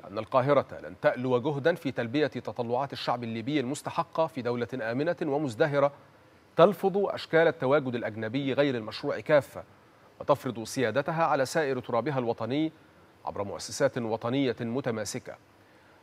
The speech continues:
أشار المتحدث باسم الخارجية أن الوزير شكري أثنى على مخرجات مؤتمر باريس حول ليبيا وما عكسه من استمرار التوافق الدولي إزاء دعم المسار السياسي لحل الأزمة الليبية،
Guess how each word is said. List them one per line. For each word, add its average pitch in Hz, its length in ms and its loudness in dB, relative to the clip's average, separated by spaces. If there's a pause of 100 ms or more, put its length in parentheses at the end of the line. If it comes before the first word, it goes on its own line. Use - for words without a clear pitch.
أشار 135 240 6
المتحدث 139 500 0
باسم 135 260 0
الخارجية 147 600 4
أن 135 180 2
الوزير 131 640 2
شكري - 460 -6
أثنى 160 220 0
على 156 260 6
مخرجات 131 500 0
مؤتمر 123 480 -2
باريس 131 280 -2
حول 123 260 -2
ليبيا 143 380 2 (600)
وما 185 220 10
عكسه 160 580 2
من 90 120 -12
استمرار 135 400 2
التوافق 131 460 -2
الدولي 135 540 -2
إزاء 151 280 2
دعم 196 240 4
المسار 147 340 0
السياسي 135 800 -2 (500)
لحل 139 220 0
الأزمة 127 380 0
الليبية، 117 520 -4